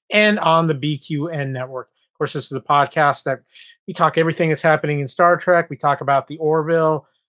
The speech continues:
We talk about a lot of different things going on. But to talk about all those things, I need a top-notch, first-rate crew, and I've got one this week for sure, 'cause I have got a full complement of crew.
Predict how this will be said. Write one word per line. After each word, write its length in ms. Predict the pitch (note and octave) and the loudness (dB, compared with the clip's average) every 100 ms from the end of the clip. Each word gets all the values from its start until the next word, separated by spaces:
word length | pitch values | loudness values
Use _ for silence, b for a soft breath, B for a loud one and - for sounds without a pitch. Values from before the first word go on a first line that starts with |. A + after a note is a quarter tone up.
| _ _ _ | _ _ _
We 160 | A3+ G#3+ G#3 | -6 -6 -4
talk 200 | A3+ A3 | -4 -2
about 240 | A#3+ B3+ - - | -4 -6 -10 -8
a 60 | G#3+ | 0
lot 140 | A3 | 2
of 160 | A3 - | 2 -2
different 260 | F3 D#3+ | -6 -4
things 260 | C#3 C#3+ B2 | -4 -6 -6
going 260 | C3+ C3+ B2+ | -6 -6 -4
on. 180 | B2+ | -8
But 200 | B2 D3 - | -8 -10 -10
to 100 | F3 | -4
talk 240 | C4 B3 | -2 0
about 160 | G3 E3+ | -2 0
all 200 | F3 E3 | 2 2
those 200 | D3+ C#3+ | 2 -2
things, 320 | E3 C#3+ C#3 - _ | -4 -4 -6 -12 _
I 220 | F#3 G3+ | 2 2
need 340 | F#3+ E3+ D#3+ D#3 | 2 0 -2 -4
a 260 | C#3+ C3+ - - | -6 -10 -12 -2
top-notch, 760 | F3+ F3 F3 D3 C#3 C3+ - - _ _ | 2 2 2 0 2 0 -4 -20 _ _
first-rate 560 | - D#3 C#3+ C#3+ C#3 C3 | -4 -2 -2 -2 -2 -4
crew, 320 | - C#3 C#3 | -8 -6 -4
and 100 | C3+ | -2
I've 200 | C3+ C#3 | -2 -2
got 240 | C3 C3+ C3+ | 0 -2 -4
one 200 | B2+ C#3 | -14 -16
this 200 | B2+ - | -20 -20
week 140 | C3 _ | -20 _
for 100 | C3+ | -18
sure, 240 | - C#3+ _ b b - | -12 -12 _ b b -4
'cause 100 | D#3 | 2
I 120 | D#3+ | 2
have 120 | D#3 | 4
got 200 | C#3 D#3 | 2 2
a 100 | D#3+ | 2
full 420 | D#3+ - F3+ F3 | -2 0 4 4
complement 680 | E3+ - F#3 D3 D#3+ C#3 C3+ | 2 2 2 0 -4 -6 -8
of 100 | C3 | -14
crew. 340 | - D3 D3 | -10 -8 -8